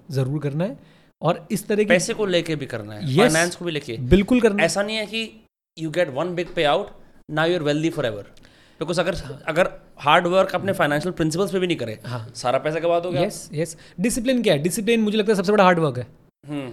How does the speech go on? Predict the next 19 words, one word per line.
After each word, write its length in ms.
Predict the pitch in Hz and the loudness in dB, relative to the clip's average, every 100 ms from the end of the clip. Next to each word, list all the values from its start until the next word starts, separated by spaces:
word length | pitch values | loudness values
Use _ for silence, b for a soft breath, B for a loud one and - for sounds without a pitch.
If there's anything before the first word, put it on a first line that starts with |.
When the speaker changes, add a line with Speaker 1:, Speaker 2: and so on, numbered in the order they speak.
| - | -2
Speaker 1:
और 80 | 175 | 2
क्या 140 | 202 | 4
डिसिप्लिन 380 | 202 170 180 208 | 4 2 0 0
की 60 | 202 | 2
रिक्वायरमेंट 480 | 175 175 165 202 208 | 2 4 6 4 4
नहीं 100 | 220 | 2
है 60 | |
आपकी 160 | 208 202 | 2 2
life 260 | 170 117 | 0 0
में? 140 | 131 113 | -6 -10
हर 280 | - - - | -10 0 2
फेज 240 | 226 214 | 4 4
में 80 | 196 | 2
आपको 360 | - 165 - 214 | 0 0 2 0
मैं 300 | 220 226 156 - | 0 -2 -6 -12
बेइंतहा 520 | 139 190 220 208 202 208 | 0 4 4 2 0 2
पैसा 240 | 190 190 | 2 2
दे 120 | 180 | 0
दूं 200 | 170 156 | 0 -2